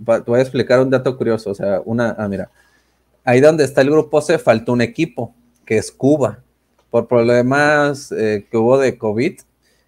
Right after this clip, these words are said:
eh, Cuba se descartó, entonces directamente pasó un equipo que no ganó ningún partido, que es Islas Vírgenes,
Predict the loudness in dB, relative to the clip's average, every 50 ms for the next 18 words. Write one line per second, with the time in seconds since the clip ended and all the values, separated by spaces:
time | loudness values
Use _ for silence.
0 | _ _ -4 -2 -2 0 0 -2 -2 -2 0 2 4 6 6 6 6 6 4 2
1 | 2 2 0 -2 -4 -8 -14 -10 -6 -4 -4 -4 -4 -4 -2 0 0 0 -2 -2
2 | -2 -2 -2 -2 -4 -4 -4 -4 -6 -8 -4 -2 -2 -2 -2 0 0 0 0 0
3 | -2 -4 -4 -4 -4 -4 -4 -4 -4 -6 -6 -6 -6 -6 -6 -6 -4 -2 -2 0
4 | 0 0 0 0 0 -2 -2 -2 -4 -2 0 0 0 0 0 0 0 0 0 0
5 | -2 -4 -6 -6 -6 -10 -14 -14 -12 -8 -8 -8 -8 -6 -8 -8 -8 -10 -14 -20
6 | _